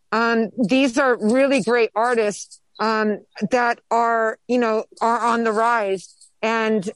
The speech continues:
and then I wanted to have the middle tier and, and just like, so it's a, a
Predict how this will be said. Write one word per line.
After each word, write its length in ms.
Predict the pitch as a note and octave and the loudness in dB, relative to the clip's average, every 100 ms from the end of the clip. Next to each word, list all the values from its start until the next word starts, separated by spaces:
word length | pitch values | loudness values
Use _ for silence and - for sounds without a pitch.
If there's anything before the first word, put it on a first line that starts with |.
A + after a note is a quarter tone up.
| - - | -8 -2
and 180 | A#3 | 0
then 200 | G#3 B3+ | 2 2
I 80 | B3+ | 2
wanted 300 | A#3+ B3 B3 | 2 0 0
to 100 | A#3+ | 0
have 140 | A#3 A3+ | 0 0
the 60 | |
middle 400 | A3+ B3+ C4 A3+ - | 0 2 2 -2 -6
tier 480 | - A#3+ G#3+ F#3 - _ _ | 0 2 2 0 -4 _ _
and, 300 | A#3 A#3+ A#3 - | -2 -2 -2 -2
and 160 | B3 G3+ | -2 0
just 240 | C#4 - | -2 0
like, 200 | C#4 B3+ | 0 0
so 220 | G#3+ D#4 C#4+ | -2 0 0
it's 100 | D4+ | 0
a, 80 | C4+ | -2
a 100 | B3+ | -2